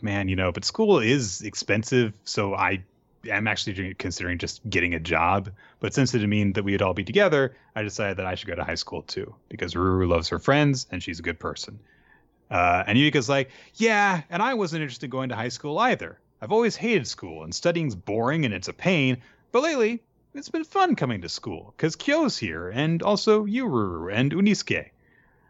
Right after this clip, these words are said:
Uh, so I'll figure it out something, and I've got Kyo to help me out with studies, so, you know, yeah, I'll, I'll be okay." Uh, but then she says that Kyo hasn't been coming to their occult club meetings lately, so hey, let's go surprise her.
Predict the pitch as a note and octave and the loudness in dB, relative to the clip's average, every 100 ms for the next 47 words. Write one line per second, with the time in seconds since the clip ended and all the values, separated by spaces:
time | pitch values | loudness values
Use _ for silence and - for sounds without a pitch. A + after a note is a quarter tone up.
0 | _ _ - F2 F2+ F2+ F2+ - G3 F#3+ | _ _ -4 0 0 0 -2 0 2 2
1 | E3+ G#3 A3 - A3 F#3+ F3+ F3+ E3 - | 2 4 2 0 0 4 4 2 -2 -8
2 | E3 G3 G#3+ - - D3 C#3 D3+ C3 - | -4 -4 -4 -8 -6 -2 0 0 -2 -2
3 | C#3+ C#3 B2+ B2 B2+ B2+ B2 A#2 - A#2 | -2 0 0 -2 0 -2 -4 -8 -8 -6
4 | F3 F#3 - C#3+ C#3 C3+ B2+ C#3+ F3 D#3 | -6 -6 -2 0 2 0 -4 -8 -8 -6
5 | E3 D#3+ E3 _ G#3+ C#3+ F#2 - - C#3 | -4 -6 -6 _ 0 0 -2 -12 -10 -2
6 | D3 D3+ D3 C#3+ C3+ B2+ A2+ D#2 - _ | 0 2 2 4 2 2 -2 -6 -10 _
7 | _ _ _ _ _ _ _ A#2+ A#2 A2+ | _ _ _ _ _ _ _ 2 4 2
8 | G#2+ - C3 D#3+ - D#3+ C3+ - C3+ B2 | 0 -4 0 0 0 -4 -2 2 2 2
9 | G2+ A2 - - A3 G3 D#3 A#2+ A#2 A#2 | 0 -4 -4 2 4 4 2 -2 -10 -8
10 | G#2+ F#2+ F#2+ F2+ D#2+ B2 A2+ - F2 G#2+ | -10 -10 -12 -12 -6 -6 -6 -10 -4 -2
11 | C3+ B2+ A#2+ A2 A2+ - G#2+ A2 F3+ B2 | 0 0 0 0 -2 -2 0 2 2 0
12 | F#2 - D#2 - - E3 D#3 C#3 D3+ C#3+ | -8 -12 -14 -14 -4 -2 -2 -2 -2 -2